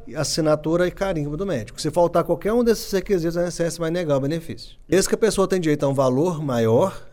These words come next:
ela vai receber só mil e quarenta e cinco, que é uma antecipação de auxílio-doença. E depois, quando voltarem fazer as perícias, as pessoas que receberem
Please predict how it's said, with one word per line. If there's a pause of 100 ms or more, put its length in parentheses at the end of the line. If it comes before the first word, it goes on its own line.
(140)
ela
vai
receber
só
mil
e
quarenta
e
cinco,
que
é
uma
antecipação
de
auxílio-doença. (760)
E
depois,
quando
voltarem
fazer
as
perícias,
as
pessoas
que
receberem